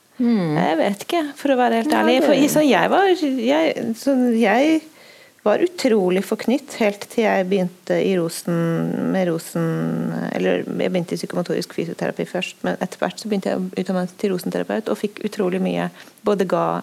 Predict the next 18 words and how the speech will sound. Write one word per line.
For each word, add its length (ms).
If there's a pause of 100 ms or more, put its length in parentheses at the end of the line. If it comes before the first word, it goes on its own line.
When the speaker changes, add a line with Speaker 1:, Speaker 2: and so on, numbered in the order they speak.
(160)
Speaker 2:
behandlinger, 400
men 140
fikk 320
også 160
veldig 180
mye, 220 (160)
mye, 180 (280)
og 180
det 80
er 100
sånn 160 (120)
hands 500
on, 320 (540)
eh, 720 (380)
hud 280
mot 240
hud 160
kropps, 320